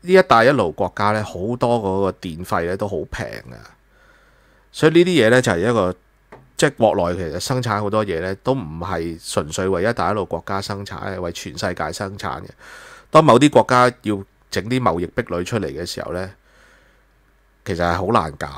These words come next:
嘅。我講個現實就係，嗱，咁 Jason Tam 佢就話我都試過裝有儲電嘅系統，不過組電池呢真係好貴，完全唔值。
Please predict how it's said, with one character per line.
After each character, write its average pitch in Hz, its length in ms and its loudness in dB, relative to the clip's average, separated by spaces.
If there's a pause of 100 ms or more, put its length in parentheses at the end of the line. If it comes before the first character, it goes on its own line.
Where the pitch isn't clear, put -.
嘅。 69 80 -10 (1300)
我 95 160 -4
講 101 120 0
個 101 160 -2
現 78 160 -10
實 71 180 -10
就 - 120 -12
係， 76 160 -12 (1600)
嗱， 90 240 2 (1800)
咁 143 120 -2
Jason 151 280 6
Tam 143 180 6
佢 120 100 4
就 107 80 6
話 95 80 6
我 98 140 2
都 135 100 4
試 127 180 0
過 101 160 2
裝 117 220 0
有 95 160 0
儲 98 240 -6
電 90 160 -10
嘅 92 100 -4
系 90 160 -6
統， 90 200 -8
不 120 100 2
過 101 220 2
組 95 240 -2
電 92 240 -6
池 - 160 -6
呢 90 100 -2
真 107 160 -2
係 95 60 -2
好 92 80 -4
貴， 98 160 -4
完 80 320 -4
全 82 160 -8
唔 76 160 -14
值。 - 200 -10